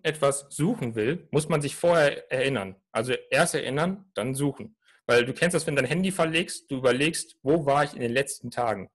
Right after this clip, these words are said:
oder letzten Minuten, wo ist mein Handy? Am Ende ist es meistens in der Hand, aber trotzdem erinnert, erinnert man sich, hey, wo war ich? Und dann suchst du da, wo du warst.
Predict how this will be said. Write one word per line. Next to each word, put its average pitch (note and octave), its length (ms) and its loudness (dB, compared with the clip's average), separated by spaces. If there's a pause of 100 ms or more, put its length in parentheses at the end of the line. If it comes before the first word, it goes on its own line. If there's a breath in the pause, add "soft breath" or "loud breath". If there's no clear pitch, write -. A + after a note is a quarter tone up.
(100)
oder B2 240 2
letzten B2 300 -2
Minuten, A#2+ 320 -4
wo B2+ 100 4
ist C#3+ 140 0
mein A2+ 100 -4
Handy? D#3 480 0 (440 loud breath)
Am A#2 140 -2
Ende D#3 160 4
ist D3 80 0
es - 120 -6
meistens C#3+ 300 2
in B2 100 -4
der A2+ 140 0
Hand, F#3 340 -2
aber B2 200 2
trotzdem E3 360 0
erinnert, C#3+ 340 0 (100)
erinnert C3+ 280 0
man A#2+ 180 -2
sich, B2 220 -6
hey, C3 180 4 (420 soft breath)
wo C3+ 180 4
war D3 260 4
ich? - 200 -16
Und C3+ 120 -2
dann D#3 180 4
suchst E3+ 280 0
du C#3+ 60 -2
da, C#3+ 260 4
wo C3 80 -2
du A#2 140 -4
warst. A#2 360 -2